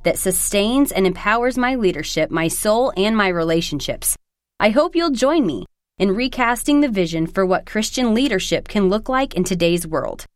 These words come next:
Guides for each of the practices mentioned in this article are available for free download at w w w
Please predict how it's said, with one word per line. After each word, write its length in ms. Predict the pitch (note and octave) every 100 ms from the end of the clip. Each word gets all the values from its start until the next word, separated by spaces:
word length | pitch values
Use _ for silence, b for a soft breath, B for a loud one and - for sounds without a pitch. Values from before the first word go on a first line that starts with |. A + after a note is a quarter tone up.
| _ _
Guides 440 | F#3 G#3+ D4+ D4+ -
for 140 | G#3
each 260 | - B3 -
of 100 | B3+
the 120 | D#4
practices 560 | D#4 F#3 F3 F#3+ A3 F#3+
mentioned 400 | D#3+ E3 D#3+ D#3+
in 140 | F3+
this 180 | F#3+ B3
article 420 | F#3 F#3 G3 G3 -
are 100 | E3
available 560 | D#3 E3+ G#3+ C#4+ D#4
for 180 | D#4 F#3+
free 380 | F3 - A#3+ D4
download 540 | G3 A3+ A#3+ D#3 D3 D#3
at 180 | E3+
w 380 | E3+ E3+ A3 C4
w 340 | B3 C4 C#4+ D4+
w 560 | E4 D#4 F#3 E3 F#3